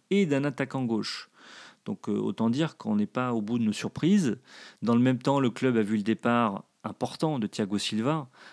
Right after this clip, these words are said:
en défense centrale. Euh, le club cherche également à vendre Broja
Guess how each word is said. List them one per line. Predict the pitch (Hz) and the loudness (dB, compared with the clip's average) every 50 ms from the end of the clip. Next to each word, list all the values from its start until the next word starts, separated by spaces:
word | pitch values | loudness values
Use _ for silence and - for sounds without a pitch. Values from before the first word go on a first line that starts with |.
| - _ - | -20 _ -8
en | 107 | -6
défense | 98 98 95 - 113 101 - | -6 -6 -6 -4 -6 -6 -4
centrale. | - 113 110 - - 143 151 160 165 156 131 113 - - - - | -2 -4 -4 -2 -2 -2 -2 0 -2 -2 -4 -6 -6 -8 -12 -12
Euh, | - - 98 | -10 -8 -8
le | 98 101 101 101 | -6 -6 -6 -6
club | - - 120 113 - | -4 -2 -2 -2 -2
cherche | - - 110 - - 120 | -2 -6 -6 -4 -4 -2
également | 107 101 113 107 107 113 117 113 | 0 0 2 2 2 2 2 2
à | 110 | 2
vendre | 101 101 110 117 117 107 95 | 2 2 2 2 2 2 0
Broja | 90 90 95 101 117 120 113 123 123 120 113 | -4 -6 -4 -2 0 0 2 0 0 -2 -2